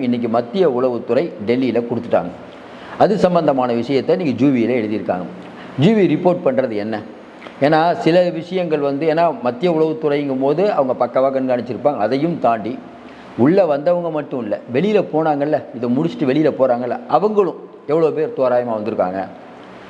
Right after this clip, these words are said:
ஏன்னா விஜய் அவர்களை பார்த்துட்டு நிறைய பேர் கலைஞ்சிட்டதா சொல்லப்பட்டது. அது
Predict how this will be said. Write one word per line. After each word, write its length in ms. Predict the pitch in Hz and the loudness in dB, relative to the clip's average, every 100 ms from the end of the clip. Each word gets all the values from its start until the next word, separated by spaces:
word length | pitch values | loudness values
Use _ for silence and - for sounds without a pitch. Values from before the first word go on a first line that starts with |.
| - - 135 | -12 2 2
ஏன்னா 120 | 151 139 | 4 2
விஜய் 260 | 139 156 139 | 4 4 2
அவர்களை 260 | 135 131 120 131 | 2 2 2 2
பார்த்துட்டு 380 | 135 135 123 139 127 | 2 0 -4 -2 0
நிறைய 180 | 123 120 | 0 0
பேர் 160 | 127 123 | 0 0
கலைஞ்சிட்டதா 500 | 123 127 117 113 117 113 | 0 -2 -2 2 0 2
சொல்லப்பட்டது. 560 | 113 104 101 98 101 98 92 - - - - - | 0 0 0 0 0 0 -2 -12 -18 -18 -12 0
அது 100 | 135 | 2